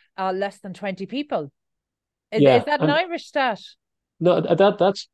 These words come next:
Speaker 2: that's, uh, you know, a lot of these, these stats are kind of colloquial and people publish
Speaker 1: Mm.
Speaker 2: different ways. But my own experience in talking to companies is that that's not far off the truth, because people sometimes looking in from the outside in think that, you know, you see all these big companies and they have thousands of employees.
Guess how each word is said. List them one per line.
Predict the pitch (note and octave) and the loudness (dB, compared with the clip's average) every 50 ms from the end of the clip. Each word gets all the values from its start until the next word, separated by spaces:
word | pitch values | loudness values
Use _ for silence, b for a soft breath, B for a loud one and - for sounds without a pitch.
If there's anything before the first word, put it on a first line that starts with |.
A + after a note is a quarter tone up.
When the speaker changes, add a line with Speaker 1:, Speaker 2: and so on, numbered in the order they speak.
| _ _ | _ _
Speaker 2:
that's, | - D3+ D3+ - - | -8 -8 -6 -8 -10
uh, | - - - - F#3 F3+ D#3+ - _ _ | -10 -10 -12 -12 -12 -12 -14 -16 _ _
you | - D3+ | 2 4
know, | C#3+ C3 C3 | 4 4 4
a | B2 C3+ - D#3 | 2 2 2 4
lot | D#3 E3 F#3+ A3 | 4 6 6 6
of | G3+ | 6
these, | F3+ D#3 C3 - - - - - | 4 4 2 0 -6 -16 -8 -2
these | - C3+ B2 - | -2 0 0 2
stats | - B2+ B2 A#2 - - | 2 2 2 2 0 -4
are | A2+ | -4
kind | - C#3 A#2+ G#2+ | -2 0 0 0
of | G2+ | -2
colloquial | - - A2+ A2 A#2 A#2 A2+ - A2+ G#2 G#2 G#2 | -2 -2 0 0 0 0 -2 -4 -6 -6 -6 -6
and | G2+ G2 | -8 -6
people | - - A#2+ G#2 A2+ G2+ | -6 -6 -6 -6 -8 -6
publish | - A#2+ A2 A2 G#2 G2+ | -4 -4 -4 -4 -6 -6
Speaker 1:
Mm. | |
Speaker 2:
different | F#2+ A2 G2+ A2 | -8 -6 -6 -4
ways. | A2+ A2 G#2 G2 - | -4 -4 -4 -4 -4
But | - B2+ C3 | -4 -4 -2
my | C3+ C3+ C#3+ | -2 -2 0
own | E3 F#3+ F#3+ | 0 0 0
experience | F3+ C#3+ - - C#3 C3 B2+ A2+ - | 0 -2 -2 -2 -2 -2 -2 -4 -6
in | A#2 | -10
talking | - - A2+ A#2 A#2 A2 | -4 -2 -2 -2 -2 -4
to | G#2 | -8
companies | - A#2 G2+ F#2+ - G2 F#2+ F#2 F#2 | -8 -8 -8 -8 -10 -10 -10 -10 -6
is | G#2 G2+ F#2+ - | -6 -6 -4 -2
that | - A2 G#2 - | -2 -2 0 0
that's | - D#3 D#3+ - - - - - | 0 -2 -2 -2 -8 -16 -10 -6
not | C3+ C3 C3 B2 | -4 -2 -2 -2
far | - C3 A#2 A2+ | -2 -2 0 0
off | G#2+ G#2 G2+ - | 0 -2 -2 -6
the | A2+ | -10
truth, | - - A#2+ A2+ G#2+ G2+ _ _ _ _ _ _ _ _ _ _ | -10 -6 -6 -6 -6 -6 _ _ _ _ _ _ _ _ _ _
because | C#3 B2 D3 C3 | -4 -2 -2 0
people | - - G3+ G3 F#3+ | 2 2 2 2 2
sometimes | - - D#3+ D#3+ - D3+ C3 A#2+ A2 - - _ _ _ _ | 2 2 0 0 0 0 -2 -2 -4 -8 -14 _ _ _ _
looking | C3 C3+ B2+ - A#2 A2+ | -2 -2 -2 -2 -2 -2
in | B2 B2 A#2 | -2 -4 -4
from | - - - A2 G#2+ | -6 -8 -8 -6 -4
the | G#2+ | -2
outside | A2 A#2 A2+ - A2 G2+ G2+ | -2 -2 -2 -4 -4 -4 -4
in | A2+ A2+ A2+ G#2 G2 | -2 -4 -4 -4 -6
think | - A2+ A2 G2+ - | -6 -6 -6 -6 -4
that, | A2 G2 F#2+ - _ _ _ _ _ _ _ _ _ | -6 -6 -6 -8 _ _ _ _ _ _ _ _ _
you | - B2+ | -6 -4
know, | A2+ A2 | -4 -4
you | |
see | G#2+ - D3+ | -2 0 0
all | D3 C3 | 0 2
these | B2+ A2 | 0 -2
big | - A#2+ G#2+ | -2 -4 -6
companies | - - C3+ C3+ - A#2+ A2+ A2 G#2+ G#2+ G2+ G2 | -2 -4 -4 -2 -2 -4 -4 -4 -4 -6 -6 -6
and | A2+ G#2+ G2+ | -8 -6 -6
they | G2+ | -6
have | F#2+ A2 A2 G#2+ | -4 -4 -6 -6
thousands | - A#2+ A#2 B2 A#2 G#2+ G#2+ G2+ | -4 -2 -2 0 -2 -2 -6 -10
of | G#2+ | -10
employees. | G2+ G2 G2+ A2+ A2+ A2 A2 A#2+ C3 C3 - - - | -12 -8 -6 -6 -6 -4 -4 -4 -4 -6 -6 -8 -12